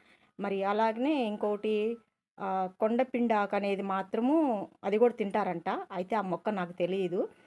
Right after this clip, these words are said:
వీలైతే, ఆ, ఆ, చూసి ఎక్కడన్నా ఉంటే తీసుకొచ్చి ఇంట్లో కూడా నేను నాటుతాను. So, కాబట్టి ఇక్కడున్న మొక్కలు చూడండి, నేను వీటిని చాలామందికి, ఆ, స్కూల్ పిల్లలకి,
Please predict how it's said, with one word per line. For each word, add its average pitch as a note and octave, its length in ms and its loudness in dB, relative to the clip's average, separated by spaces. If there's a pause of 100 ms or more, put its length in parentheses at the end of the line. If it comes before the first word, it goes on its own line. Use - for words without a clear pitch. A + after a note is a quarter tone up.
(340)
వీలైతే, G#3+ 680 2 (240)
ఆ, F#3+ 440 -2 (280)
ఆ, F#3+ 340 -2 (360)
చూసి C4+ 280 2
ఎక్కడన్నా A3 360 2
ఉంటే A3+ 280 0
తీసుకొచ్చి A3 560 -4
ఇంట్లో A3 260 0
కూడా G#3 120 -2
నేను F#3 180 -4
నాటుతాను. F#3 720 -4 (960)
So, G3 80 0
కాబట్టి F#3+ 460 -2
ఇక్కడున్న G#3 300 -2
మొక్కలు F#3+ 280 -2
చూడండి, F#3+ 520 -2 (380)
నేను G#3 140 -2
వీటిని G#3 260 0
చాలామందికి, G#3+ 1200 0 (180)
ఆ, F#3 80 -6
స్కూల్ B3 320 0
పిల్లలకి, A3 760 -2